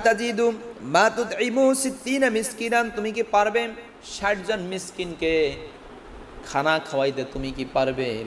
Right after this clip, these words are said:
লোক, লোকটি বলল, "ইয়া রাসূলুল্লাহ, আমি গরিব মানুষ, পারবো না।"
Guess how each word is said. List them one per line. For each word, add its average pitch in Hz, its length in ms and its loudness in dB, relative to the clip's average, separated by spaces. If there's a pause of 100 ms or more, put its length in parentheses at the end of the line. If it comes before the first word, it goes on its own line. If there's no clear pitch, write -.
লোক, 113 120 -2 (260)
লোকটি 135 340 -2
বলল, 139 240 0
"ইয়া 143 240 4
রাসূলুল্লাহ, 131 680 -2
আমি 113 180 -4
গরিব 120 240 2 (100)
মানুষ, 113 340 -4
পারবো 117 320 2
না।" 113 220 0